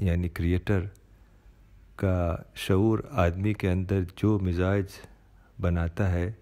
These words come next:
वो भी तमाम तर सादगी होता है। मोमिनाना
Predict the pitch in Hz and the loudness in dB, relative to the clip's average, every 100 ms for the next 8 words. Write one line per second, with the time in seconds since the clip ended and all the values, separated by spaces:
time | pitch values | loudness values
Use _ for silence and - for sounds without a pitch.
0 | - - - - - - 101 113 117 - | -20 -20 -20 -20 -16 0 2 2 0 0
1 | 90 92 101 101 95 85 - 82 90 95 | 0 2 0 0 -2 -2 0 -2 -2 -2
2 | 92 85 - 98 101 107 - - - - | 0 0 -2 -4 -4 -6 -12 -20 -20 -20
3 | - - - - - - - - 104 104 | -20 -20 -20 -20 -20 -20 -20 -2 2 4
4 | 117 120 127 143 139 131 | 2 2 2 2 0 -2